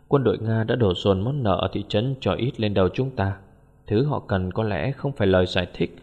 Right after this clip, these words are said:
mà là mạng sống của chúng ta." Lúc này, hai chiếc xe tăng và hàng trăm binh sĩ vác súng bắn tỉa đứng chặn tại cửa khách sạn.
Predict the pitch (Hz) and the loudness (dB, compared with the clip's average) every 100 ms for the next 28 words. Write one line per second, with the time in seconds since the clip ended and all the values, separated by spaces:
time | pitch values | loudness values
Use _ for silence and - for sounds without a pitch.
0 | - _ - 101 90 92 - - 101 135 | -20 _ -6 0 2 0 -2 -2 -2 -2
1 | 151 92 - 127 101 92 - - - _ | -4 -6 -6 -6 -4 -4 -6 -20 -20 _
2 | _ _ _ _ _ _ _ _ _ _ | _ _ _ _ _ _ _ _ _ _
3 | _ _ _ _ - _ _ - - 120 | _ _ _ _ -20 _ _ -14 4 4
4 | 101 95 95 107 - 147 117 101 98 95 | 6 4 4 2 2 2 2 0 2 0
5 | 92 - - 110 101 92 - 98 98 98 | -2 -12 -4 0 0 -2 0 0 2 0
6 | 92 - 98 151 151 - _ 110 101 107 | -2 -2 -2 -2 -6 -14 _ 2 2 0
7 | 98 - 110 127 151 - 95 85 - - | -4 -4 -4 -4 -4 0 2 2 -2 -20
8 | - - - - 107 151 147 104 95 101 | -20 -20 -12 -2 0 0 0 -2 0 -2
9 | - 98 92 151 - 98 92 | 0 0 2 0 -4 -2 -2